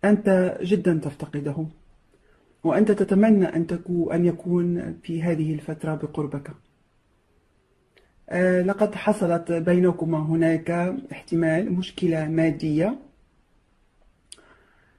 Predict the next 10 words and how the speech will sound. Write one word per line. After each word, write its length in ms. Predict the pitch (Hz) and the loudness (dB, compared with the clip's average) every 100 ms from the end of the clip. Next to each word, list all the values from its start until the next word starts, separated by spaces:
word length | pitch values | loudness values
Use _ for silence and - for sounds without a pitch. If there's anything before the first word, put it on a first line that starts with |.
| _ - | _ 2
أو 380 | 214 240 214 190 | 4 8 8 6
مشكلة 600 | 202 196 - 185 185 - - - | 2 -4 0 2 0 -2 -8 -4
عدم 380 | 165 185 180 160 | 0 2 2 2
ثقة 480 | 156 170 196 262 - - - _ _ _ _ 175 | -2 -4 -2 -2 -4 -18 -20 _ _ _ _ 0
بينكما، 680 | 165 160 160 160 165 254 277 - _ | 2 0 -2 -2 0 -2 -4 -16 _
وهو 280 | 180 208 202 | 4 6 6
الآن، 600 | 185 - 175 175 185 214 - _ _ 170 | 4 2 2 2 2 -2 -6 _ _ 0
آه، 240 | 170 170 | 2 2
متباعد 680 | 175 175 170 190 185 165 147 | 2 2 4 6 6 4 2
عنك، 480 | 139 156 156 208 | 0 0 0 -2